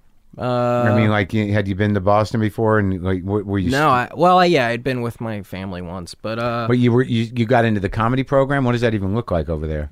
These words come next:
Speaker 1: Well, there's no real comedy program. You hear that, that, that Emerson, it's basically like there's a lot of sketch troops, and, like, that's the equivalent of, like, a football team. Like,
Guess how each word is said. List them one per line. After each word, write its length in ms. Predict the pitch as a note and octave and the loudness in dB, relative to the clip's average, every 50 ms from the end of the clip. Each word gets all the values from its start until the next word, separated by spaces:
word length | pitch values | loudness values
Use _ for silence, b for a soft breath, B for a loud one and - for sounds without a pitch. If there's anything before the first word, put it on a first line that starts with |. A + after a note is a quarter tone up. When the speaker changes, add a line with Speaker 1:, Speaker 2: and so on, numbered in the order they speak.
| - | -4
Speaker 1:
Well, 120 | - G#3 A#3+ | 0 2 2
there's 160 | B3+ C4 B3+ | 2 2 2
no 100 | E4 F4 | 0 0
real 180 | D#4+ C#4+ B3 | 2 2 2
comedy 400 | - - E3+ E3+ F3+ F#3 F3 D#3+ | 2 2 2 2 2 2 2 0
program. 480 | C3+ - - D#3 D#3+ E3+ D#3 D3+ C#3 C3+ | 0 0 0 2 2 2 2 2 0 0
You 120 | C#3 D3 | 0 0
hear 260 | C#3+ D3 G3+ G#3+ A#3 F#3 | 0 0 2 2 2 2
that, 300 | B2 A#2 A2 A2 G#2+ - | 2 0 -2 -2 -4 -6
that, 360 | A#2+ A#2 A2+ - - - B2 | -8 -8 -8 -10 -14 -14 -10
that 140 | C3 A#2 A#2 | -8 -6 -4
Emerson, 440 | A#2 B2 B2 A#2+ A#2 - - B2 - _ _ - | -4 -4 -6 -6 -8 -8 -10 -12 -12 _ _ -8
it's 160 | - D#3+ D#3 - | -6 -6 -4 -2
basically 400 | - G3+ G#3+ G#3 - G3 F#3 D#3+ | 0 0 0 0 0 -2 -2 0
like 280 | C#3+ C#3+ C3+ - _ | 0 0 0 -2 _
there's 380 | - C3+ C3+ C3 B2+ - - - b b b b b b b b b b b | -4 -2 -2 -2 -4 -6 -10 -14 b b b b b b b b b b b
a 80 | - B2+ | -8 -4
lot 240 | B2+ C3+ C#3+ C#3 | 0 2 2 2
of 80 | C3+ A#2+ | 0 -2
sketch 520 | - - - - - B2+ B2 - - - | -8 -10 -8 -6 -4 -4 -4 -4 -8 -14
troops, 440 | - - - A2 G#2+ G2+ - - - - | -12 -10 -8 -8 -8 -8 -10 -12 -12 -10
and, 240 | - A#2+ A2+ G#2 - | -10 -10 -10 -10 -8
like, 180 | B2+ A#2+ A2 - | -8 -8 -8 -4
that's 360 | - C3+ C#3 - - - - _ - - _ _ - | -4 -4 -4 -4 -6 -14 -16 _ -20 -20 _ _ -16
the 160 | A2 A#2 B2 | -10 -8 -8
equivalent 600 | A#2 - - B2 B2 A2+ A2+ A2 A2 G#2+ G2+ G2+ | -6 -4 -2 -2 -2 -2 -2 -4 -6 -6 -4 -6
of, 180 | G2+ G#2 A2 | -8 -8 -6
like, 220 | G2+ G2+ G#2 G2+ - | -6 -6 -6 -6 -8
a 80 | G2+ | -12
football 480 | - - A2 G#2+ G2 - G2+ F#2+ F2+ F2+ | -12 -10 -10 -10 -8 -8 -8 -8 -8 -10
team. 240 | - - A2+ E2+ - | -10 -10 -12 -10 -10
Like, 300 | - A2+ A#2 A2 - - | -8 -8 -8 -8 -10 -16